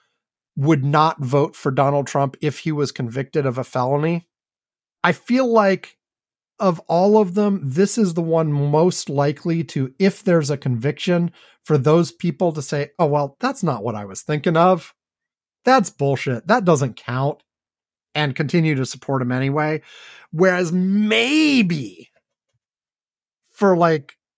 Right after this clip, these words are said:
the Florida case or the D C case, there'd be some of that. Even then, like, I, I, I, I see all these polls, but I,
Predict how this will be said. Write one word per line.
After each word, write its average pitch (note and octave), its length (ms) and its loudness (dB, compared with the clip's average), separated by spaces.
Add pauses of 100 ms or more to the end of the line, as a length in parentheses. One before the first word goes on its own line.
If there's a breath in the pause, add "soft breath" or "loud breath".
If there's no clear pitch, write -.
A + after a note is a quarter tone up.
(600)
the D#3 140 0
Florida E3+ 640 0
case - 760 -4 (880)
or D3+ 140 4
the C#3+ 100 2
D D3 200 -2
C F3 240 -4
case, F3 580 -2 (960)
there'd D#3+ 240 2
be D3+ 100 -2
some D#3 280 0
of D#3 80 -2
that. E3 300 0 (340 soft breath)
Even B3 340 6
then, C3 400 -2
like, D3 260 -6 (120)
I, F3 180 -2
I, F#3 280 2 (120)
I, E3 200 -4 (200)
I E3 40 -2
see C#4+ 420 -2
all B3 160 4
these F#3 180 0
polls, D#3 500 -2
but C3+ 300 -6 (220)
I, E3 320 -2